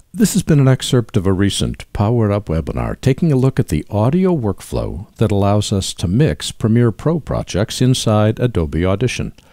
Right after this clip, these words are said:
For the complete version of this online training, please visit our store at larry jordan dot com slash store and look for Webinar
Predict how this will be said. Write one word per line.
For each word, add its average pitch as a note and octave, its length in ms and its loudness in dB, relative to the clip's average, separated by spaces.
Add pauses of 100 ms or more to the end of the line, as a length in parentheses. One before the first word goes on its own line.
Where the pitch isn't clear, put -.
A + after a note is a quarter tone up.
(300)
For C3+ 140 2
the B2 100 4
complete D#3+ 460 2
version A#2+ 460 0
of D2 80 -2
this G2 180 0
online G#2 480 2
training, C3 460 2 (100)
please A#2 300 2
visit G#2 320 0
our D2 160 2
store A#2+ 520 -2 (300)
at A#2+ 160 0
larry B2 320 2
jordan A#2+ 540 0
dot C#2+ 280 -2
com C3 460 2 (260)
slash G#2+ 600 0
store A1 580 -4 (140)
and G#2 220 2
look D#3+ 180 2
for D#2+ 380 -6 (340)
Webinar A#2+ 640 0